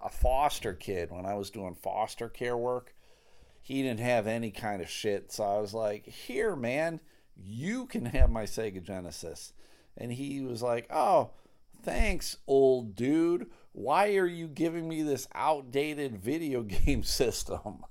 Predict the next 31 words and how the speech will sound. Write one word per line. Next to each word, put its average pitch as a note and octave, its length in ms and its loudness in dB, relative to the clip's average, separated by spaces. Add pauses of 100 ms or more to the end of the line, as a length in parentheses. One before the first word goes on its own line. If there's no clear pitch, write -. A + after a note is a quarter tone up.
(140)
<laughs> A#2 100 -10 (1080)
You - 100 -4
know, - 80 0
it A#2 40 2
was, A2 120 -4
like, F#2+ 200 -6
nineteen G#2+ 640 -6
ninety-nine, F#2 800 -4
and E2+ 120 -10
I E2 120 -10
think F2+ 220 -10
Sega E2+ 360 -6
Genesis F2 560 -10
had F2+ 140 -16
probably F2 300 -8
been E2+ 180 -8
out, E2+ 180 -6
like, - 240 -12
five, E2+ 300 -6
six - 300 -12
years, E2+ 400 -12
and D#2+ 80 -12
I'm D2 100 -14
sure F2 400 -8 (580)
by F#2+ 160 -2
that F#2+ 280 -2
time F2+ 280 -8
everybody F2 420 -6
was D#2+ 140 -12
playing, F2+ 380 -8
like, D#2 240 -8